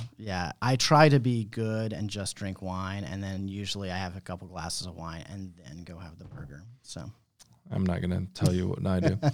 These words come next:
Speaker 1: <laughs>
Speaker 2: Um, favorite hidden gems in San Antonio. We're gonna try to stick with this with everybody. Um, Ron brought up Denman Estate Park, which I had never heard of.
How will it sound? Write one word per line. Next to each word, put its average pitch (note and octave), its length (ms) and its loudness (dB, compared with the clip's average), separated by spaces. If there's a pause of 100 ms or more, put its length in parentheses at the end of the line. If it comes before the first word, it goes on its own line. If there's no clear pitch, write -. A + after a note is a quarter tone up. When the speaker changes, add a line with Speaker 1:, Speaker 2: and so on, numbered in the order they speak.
Speaker 1:
<laughs> - 240 -6
Speaker 2:
Um, B2 480 12 (140)
favorite D3 440 10
hidden C#3 240 12
gems C3 320 12
in B2+ 120 10
San B2 220 8
Antonio. A#2+ 600 10
We're A2 140 6
gonna A2+ 120 8
try C#3 160 8
to C3 60 10
stick B2 240 4
with A2+ 80 2
this A#2+ 220 8
with A2 80 6
everybody. A2 640 10
Um, G2+ 440 4
Ron A2 520 10
brought G#2+ 220 10
up G2+ 220 6
Denman A#2 600 6 (120)
Estate A2 600 4
Park, A#2 360 6
which G#2 160 4
I G#2 60 8
had G2 120 6
never G#2+ 320 10
heard A2 200 10
of. A#2+ 260 10